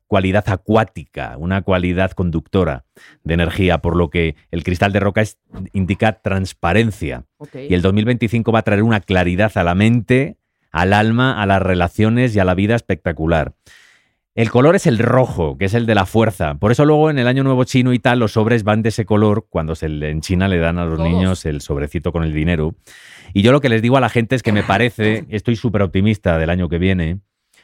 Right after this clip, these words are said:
Speaker 1: creo que aunque el, haya una, unos reajustes los primeros meses del año, eh, luego son para bien. Es decir, que todo en este año viene a darnos unas bendiciones espectaculares de vida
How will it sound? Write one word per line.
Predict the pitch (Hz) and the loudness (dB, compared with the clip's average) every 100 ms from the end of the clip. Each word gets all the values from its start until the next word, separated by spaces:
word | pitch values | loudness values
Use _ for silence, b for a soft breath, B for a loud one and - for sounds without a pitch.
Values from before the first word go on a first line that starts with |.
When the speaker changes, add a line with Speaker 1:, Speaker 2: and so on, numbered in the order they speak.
| b _ | b _
Speaker 1:
creo | 110 117 | 2 2
que | 113 | 0
aunque | 110 101 95 | 0 0 0
el, | 90 92 92 | -2 -6 -2
haya | 107 117 117 | 0 2 2
una, | 117 120 117 117 | 2 2 2 2
unos | 117 131 | 2 2
reajustes | 127 113 - 123 - 107 | 2 0 2 0 2 0
los | 107 - | 0 0
primeros | 95 107 113 104 | 0 2 2 2
meses | 107 101 107 95 | 0 0 -2 0
del | 92 | 2
año, | 101 117 120 139 185 _ _ _ _ _ _ | 2 2 2 0 -4 _ _ _ _ _ _
eh, | 90 90 87 | 0 2 2
luego | 95 110 110 117 113 | 2 2 2 2 0
son | - 120 110 | 0 0 0
para | 107 85 | 0 0
bien. | 85 80 69 65 | -2 -4 -6 -8
Es | 87 | -4
decir, | 90 87 76 | -4 -6 -6
que | 90 | -4
todo | 98 101 104 98 | -2 0 0 0
en | 92 92 | 0 0
este | 95 101 | 0 0
año | 95 101 98 | 0 2 0
viene | 90 92 98 | 0 2 2
a | 87 | 2
darnos | 92 98 98 | 0 0 0
unas | 98 95 | 0 0
bendiciones | 92 92 82 82 101 98 101 104 101 - | -2 -2 -4 -6 0 2 2 0 -4 -8
espectaculares | 92 - 95 80 73 78 82 87 | -10 -8 -10 -8 -4 -2 -2 -2
de | 80 | -2
vida | 78 80 65 | -2 -2 -6